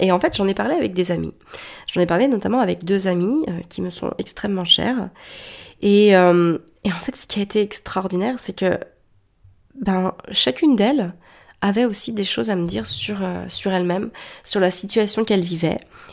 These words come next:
et que finalement, c'était pas easy, c'était pas, euh, finger in the nose en ce moment, euh, qu'elles avaient aussi leurs doutes, euh, voilà, que, qu'elles avaient leurs angoisses.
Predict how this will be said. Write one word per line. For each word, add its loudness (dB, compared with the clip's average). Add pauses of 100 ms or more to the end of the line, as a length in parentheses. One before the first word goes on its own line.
et -4
que 4
finalement, 4
c'était -2
pas 2 (420)
easy, 0
c'était -2
pas, 4
euh, 0
finger 2
in 2
the 4
nose 2
en -2
ce -6
moment, 2 (480)
euh, 2
qu'elles 2
avaient 4
aussi 0
leurs 0
doutes, -4 (420)
euh, -4 (300)
voilà, 0
que, -10 (300)
qu'elles -4
avaient 2
leurs 2
angoisses. 2